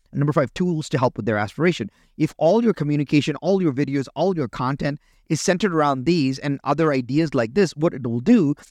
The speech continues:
it will try and activate their aspiration. Because once you have the right avatar, you already know their problems. You already know what they're thinking about. You want to figure out how to activate the aspiration. That's the cool part in all of this. The, the,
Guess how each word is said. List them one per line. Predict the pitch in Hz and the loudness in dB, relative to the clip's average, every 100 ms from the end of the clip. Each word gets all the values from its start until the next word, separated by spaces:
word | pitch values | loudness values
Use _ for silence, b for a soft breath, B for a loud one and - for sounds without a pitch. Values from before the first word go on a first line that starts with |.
| - | -4
it | 151 | 0
will | 143 | 0
try | - - 139 165 | -2 -2 2 2
and | 175 - | 2 -2
activate | 123 - 156 135 101 | -6 -2 2 2 2
their | 127 123 107 | 0 0 -2
aspiration. | 110 - 120 185 - - _ B B | -6 -4 0 0 -2 -12 _ B B
Because | 175 196 160 - | 2 2 2 -2
once | 160 208 | 0 0
you | 226 | 0
have | 208 170 | 2 2
the | 143 | 2
right | 135 - | 2 -2
avatar, | 101 160 214 - 80 73 131 _ _ - | 0 0 0 -4 -8 -8 -12 _ _ -4
you | 170 - | -2 2
already | 190 202 202 | 4 4 4
know | 175 151 | 2 2
their | 143 | 0
problems. | - 180 185 123 92 - B | 2 2 4 0 -4 -12 B
You | 147 | 0
already | 165 185 202 | 2 4 2
know | 165 | 0
what | 143 | 0
they're | 131 | -2
thinking | 190 190 151 | 0 0 0
about. | 110 73 - | 0 -4 -6
You | 131 185 | -2 0
want | 151 131 127 147 | 2 2 0 0
to | |
figure | - 127 123 | -2 0 2
out | 127 | 0
how | - 110 | 0 -2
to | 131 - | -2 -4
activate | 92 - 92 95 - | -6 -2 -2 -2 -2
the | 64 | -6
aspiration. | - - 85 82 - - 92 | -6 -8 -6 -4 -6 -10 -4
That's | - 156 - | 2 2 2
the | - - | -6 -4
cool | 156 127 | -2 -2
part | - 85 | -2 -2
in | 85 | -2
all | 76 73 | -4 -6
of | - | -10
this. | - - - _ - _ _ _ - | -16 -18 -20 _ -20 _ _ _ -6
The, | 127 131 | 0 0
the, | 135 131 110 | 2 2 0